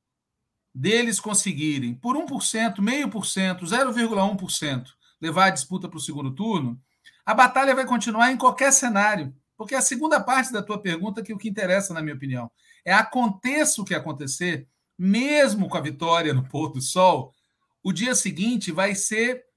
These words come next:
enfrentamento. Enfrentamento. Ou alguém acha que o cara vai aceitar o resultado?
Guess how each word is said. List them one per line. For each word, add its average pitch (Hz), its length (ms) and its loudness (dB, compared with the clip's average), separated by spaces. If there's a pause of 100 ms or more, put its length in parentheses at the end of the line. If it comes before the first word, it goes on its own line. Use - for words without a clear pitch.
(500)
enfrentamento. 285 1400 0 (400)
Enfrentamento. 294 920 -4
Ou 262 100 4
alguém 320 440 2
acha 185 560 2 (520)
que 214 80 -4
o 214 80 -4
cara 240 220 6
vai 226 140 2
aceitar 202 400 2
o 190 40 4
resultado? 170 640 0